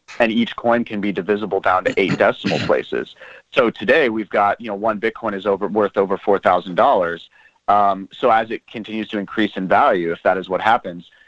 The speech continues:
uh, people won't be trading whole Bitcoins anymore. They'll be trading maybe a tenth of a Bitcoin or a hundredth of a Bitcoin and so on. Um, and so the final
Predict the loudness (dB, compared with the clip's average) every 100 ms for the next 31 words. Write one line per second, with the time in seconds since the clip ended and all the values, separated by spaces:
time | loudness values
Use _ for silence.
0 | _ 0 2 2 -2 -2 -2 0 -2 0
1 | -2 0 0 0 0 -2 0 2 -2 -2
2 | -6 -4 -4 -2 2 2 4 2 0 -2
3 | 2 2 2 2 2 2 2 2 0 -2
4 | -2 -2 -2 0 2 2 2 2 2 0
5 | -2 0 0 -2 0 -2 -2 0 2 2
6 | 0 -2 -6 _ -20 -20 _ 2 4 4
7 | 0 -4 -8 -6 -6 -2 -2 -2 -6 2
8 | 2 2 2 0 -2